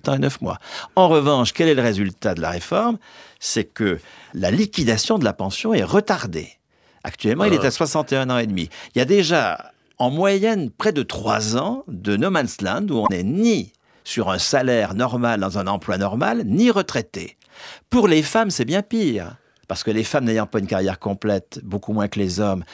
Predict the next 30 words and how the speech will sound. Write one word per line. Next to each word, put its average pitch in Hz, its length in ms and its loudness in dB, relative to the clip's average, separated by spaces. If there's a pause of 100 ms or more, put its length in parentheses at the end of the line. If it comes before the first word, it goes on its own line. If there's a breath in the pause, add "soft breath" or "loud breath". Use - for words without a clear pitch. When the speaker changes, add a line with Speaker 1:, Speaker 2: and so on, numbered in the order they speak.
(120 loud breath)
Speaker 1:
elles 90 100 -8
sont - 140 -4
particulièrement 110 720 0
victimes 92 360 -4
de 85 80 -4
la 82 120 -4
décote, 147 440 2
qui - 120 -6
est - 120 -6
un, - 120 -8 (380)
un - 20 -14
truc - 240 -8
monstrueux, 156 600 2 (320 loud breath)
si - 200 -2
bien 160 180 2
qu'elles 110 560 2
attendent 165 480 0
pour 98 240 -4
le 95 100 -2
tiers 185 480 0
d'entre 143 300 -4
elles, 214 120 0
elles 104 200 -2
attendent 143 240 -2
soixante-cinq 147 800 -2
ans. 233 220 -2 (340 soft breath)
C'est 98 160 -4 (100)
vraiment 98 260 -10
scandaleux, 196 840 0
hein. 147 100 -12